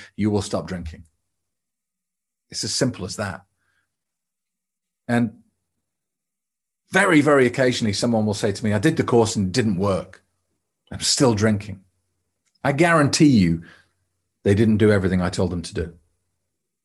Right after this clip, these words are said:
They will have left something out, or they will have skipped past bits.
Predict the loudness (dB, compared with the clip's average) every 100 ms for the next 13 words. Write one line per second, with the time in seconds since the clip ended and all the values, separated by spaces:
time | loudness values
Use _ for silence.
0 | _ _ _ _ _ _ _ _ -4 2
1 | 2 2 2 0 0 -2 -2 -2 -4 -4
2 | -10 _ _ _ _ _ _ _ _ _
3 | _ 2 4 4 4 2 -2 -16 _ _
4 | _ _ _ _ _ _ _ _ _ _
5 | _ -6 -2 0 -2 -2 -2 -2 -2 -8
6 | -10 -14